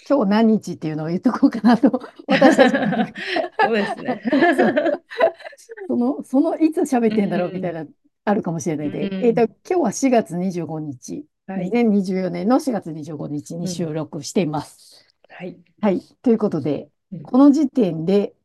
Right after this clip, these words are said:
Speaker 1: まあ、あの、一部、ちょっと私たちは先に、<clears throat>
Speaker 2: はい。
Speaker 1: あの、マスコミ社とかで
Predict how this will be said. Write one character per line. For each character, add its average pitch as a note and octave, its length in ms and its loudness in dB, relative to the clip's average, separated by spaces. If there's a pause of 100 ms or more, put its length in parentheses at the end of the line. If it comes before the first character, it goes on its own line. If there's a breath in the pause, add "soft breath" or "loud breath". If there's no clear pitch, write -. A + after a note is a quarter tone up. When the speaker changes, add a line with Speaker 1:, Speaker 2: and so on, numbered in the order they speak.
(240)
Speaker 1:
ま B3+ 280 2
あ、 - 120 -4
あ F3+ 60 2
の、 F#3+ 260 -2
一 C4+ 240 0
部、 F3+ 420 -2 (360)
ち - 100 -8
ょ F#3 40 -2
っ - 20 -8
と D#3+ 120 -4
私 E3 320 -4
た D#3+ 120 -6
ち F3 80 -10
は D3 100 -2
先 F#3 320 -4
に、 F3 260 -6 (240)
<clears throat> C4+ 400 0
Speaker 2:
は F#3+ 200 -8
い。 E3+ 120 -18 (300)
Speaker 1:
あ F3+ 140 -4
の、 D3+ 360 -10 (380)
マ G3+ 140 -6
ス - 60 -16
コ F#3 100 -6
ミ F3 120 -4
社 D3+ 200 -4
と D3 100 -6
か C#3+ 140 -2
で - 260 -10